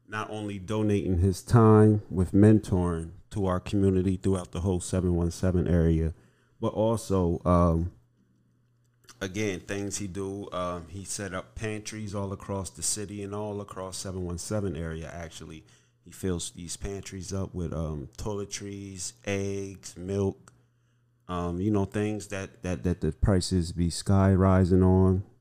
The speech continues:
with the grocery stores and everything. So, you know, he gives back in more th-, ways than just doing things for the youth as well. He give, he's giving back to the whole community.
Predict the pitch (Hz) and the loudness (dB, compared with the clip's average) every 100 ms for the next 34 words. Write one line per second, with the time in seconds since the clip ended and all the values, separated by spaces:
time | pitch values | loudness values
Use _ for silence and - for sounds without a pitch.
0 | _ _ 90 - 82 98 - 92 - 98 | _ _ -10 -6 2 2 2 -2 -2 -2
1 | 92 95 92 90 87 92 90 90 - 85 | -2 -6 -8 -10 -6 -2 -2 -2 -4 -6
2 | 85 85 _ _ _ - 104 95 98 98 | -6 -12 _ _ _ -12 -8 -6 -6 -6
3 | 104 92 87 104 104 - 95 101 104 107 | -6 -8 -8 -6 -6 -6 -6 -2 0 0
4 | 104 - 107 104 98 90 98 92 92 90 | -2 -4 -2 -2 -4 -8 -10 -8 -10 -10
5 | 95 98 92 90 90 87 - 87 90 95 | -10 -10 -10 -10 -8 -8 -10 -8 -4 -2
6 | 98 78 - 85 98 98 78 78 80 90 | -4 -4 -6 -4 -2 -2 -2 -6 -8 -8
7 | 78 78 87 82 95 92 90 87 - 85 | -8 -10 -14 -12 -8 -6 -6 -8 -6 -4
8 | 90 95 - 101 90 80 78 | -4 -4 -2 -2 -2 -4 -8